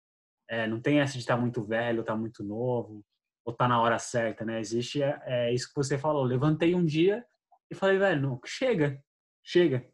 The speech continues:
Agora é eu e, e o que o meu coração tá dizendo pra eu fazer." Então, muito bom essa, essa questão que você trouxe. Adorei, cara. Demais, demais mesmo. E já aproveitando,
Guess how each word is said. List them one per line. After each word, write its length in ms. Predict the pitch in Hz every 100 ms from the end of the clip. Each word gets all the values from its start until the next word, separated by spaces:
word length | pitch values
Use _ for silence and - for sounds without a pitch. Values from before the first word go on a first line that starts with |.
| _
Agora 480 | - 120 123 139 160
é 20 | 143
eu 420 | 147 180 220 240
e, 460 | 175 175 185 202 220 _ _ _ _ _ -
e 80 | 143
o 60 |
que 640 | 147 165 170 190 208 214 226
o 40 | 170
meu 120 | 165
coração 360 | 180 185 185
tá 100 | 180
dizendo 260 | 180 175 180
pra 100 | 185
eu 60 | 190
fazer." 460 | 202 175 123 107 _ _ _ _ _ _ - - _
Então, 200 | 127 139
muito 260 | 139 143
bom 420 | 151 139 147 165 165
essa, 300 | 135 127 131
essa 240 | 123 131
questão 260 | 131 135 131
que 60 |
você 300 | 131 135 175
trouxe. 500 | 135 135 131 139 147 - _ _ _ _ _ _
Adorei, 420 | - 127 143 127 117
cara. 400 | 113 104 95 - _
Demais, 360 | - 117 113 120
demais 260 | 123 120 113
mesmo. 460 | 113 120 131 135 - _ _ _ _ _ _ _ _ _
E 60 | 135
já 160 | 135 175
aproveitando, 880 | 180 180 180 170 151 202 185 127